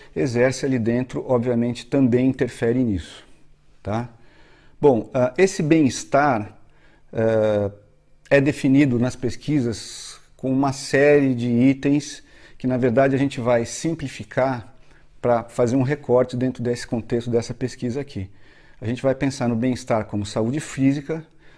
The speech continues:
saúde mental, um sentimento de, eh, liberdade de imaginação, inspiração, enfim, ambientes que, que, espi-,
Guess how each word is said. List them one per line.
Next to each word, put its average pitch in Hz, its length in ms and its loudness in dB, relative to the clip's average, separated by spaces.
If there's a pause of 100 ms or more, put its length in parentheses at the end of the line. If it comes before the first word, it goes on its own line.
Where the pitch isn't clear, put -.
saúde 117 340 -2
mental, 127 840 0 (1120)
um 185 120 4
sentimento 156 760 2
de, 127 480 0
eh, 120 240 0
liberdade 135 720 4
de 120 80 2
imaginação, 127 800 2
inspiração, 127 720 0
enfim, 120 360 -4
ambientes 120 640 -4
que, 127 260 -8
que, - 120 -14
espi-, 117 720 -8